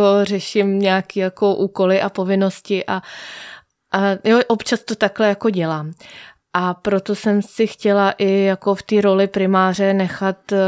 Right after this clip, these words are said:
právě i tu práci s pacienty, protože je to pro mě strašně důležitý. A ten rok byl pro mě takový hledání té rovnováhy mezi tím,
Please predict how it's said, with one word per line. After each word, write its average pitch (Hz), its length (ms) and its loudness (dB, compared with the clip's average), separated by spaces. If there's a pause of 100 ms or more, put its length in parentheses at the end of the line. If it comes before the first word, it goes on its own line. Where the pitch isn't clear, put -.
právě 190 420 0
i 190 140 -2
tu 202 160 -6
práci 190 520 0
s - 80 -10
pacienty, 190 540 0
protože 190 760 -2 (540)
je 202 140 2
to 196 140 0
pro 190 180 2
mě 185 160 4
strašně 185 440 -2
důležitý. 165 580 -2 (120)
A 165 260 -4 (640)
ten 202 220 4
rok 190 280 4
byl 190 220 2
pro 190 220 -2
mě 190 200 2
takový 190 440 0
hledání 185 600 2
té 196 420 0
rovnováhy 180 600 0
mezi 185 300 -2
tím, 185 320 -2